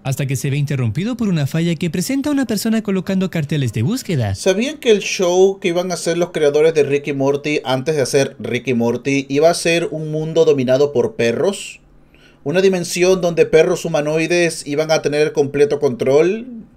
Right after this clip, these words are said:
Speaker 2: Iba a haber aventuras futuristas con perros y todo lo demás.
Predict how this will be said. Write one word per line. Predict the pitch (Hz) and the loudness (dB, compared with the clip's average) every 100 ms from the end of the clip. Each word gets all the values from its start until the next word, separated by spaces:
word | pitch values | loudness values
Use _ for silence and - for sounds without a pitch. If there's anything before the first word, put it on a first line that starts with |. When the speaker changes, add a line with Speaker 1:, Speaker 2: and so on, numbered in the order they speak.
| - _ _ - _ _ _ _ _ _ _ _ | -20 _ _ -20 _ _ _ _ _ _ _ _
Speaker 2:
Iba | 135 147 | 0 4
a | 160 | 8
haber | 156 156 | 6 6
aventuras | 156 147 143 156 | 2 0 2 2
futuristas | 156 147 147 156 180 185 185 | 2 -2 -2 0 0 0 0
con | 139 | -4
perros | 131 139 151 175 | 0 2 2 0
y | 175 | -2
todo | 175 175 | 0 0
lo | |
demás. | 175 180 226 - | 0 0 -2 -2